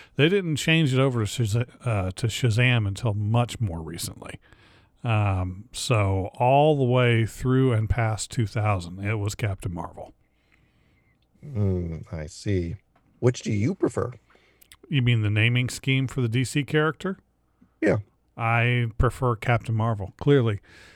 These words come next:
Speaker 1: Um, it's a better name. Uh, Shazam is, for, uh, the Golden Age, a really fun thing to yell. Uh, in the modern age, uh, not so much.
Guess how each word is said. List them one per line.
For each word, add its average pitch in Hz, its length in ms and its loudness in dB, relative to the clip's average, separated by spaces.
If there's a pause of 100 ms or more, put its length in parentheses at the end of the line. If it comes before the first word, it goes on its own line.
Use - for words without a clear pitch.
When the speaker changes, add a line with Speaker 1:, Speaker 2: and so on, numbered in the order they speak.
(220)
Speaker 1:
Um, 104 640 2 (160)
it's 135 300 0
a 120 80 2
better 117 340 4
name. 113 400 2 (140)
Uh, 110 240 -2
Shazam 120 720 2 (720)
is, 120 640 2 (120)
for, 147 680 0
uh, 127 300 0
the 139 140 2
Golden 196 300 4
Age, 131 220 2
a 120 60 2
really 135 380 4
fun 139 460 0
thing 143 280 0
to 113 80 2
yell. 117 540 2 (180)
Uh, 107 420 0
in 117 520 0
the 120 180 -2
modern 113 420 2
age, 104 440 -2 (100)
uh, 104 240 -4 (640)
not 170 400 0
so - 160 -2
much. 160 540 -2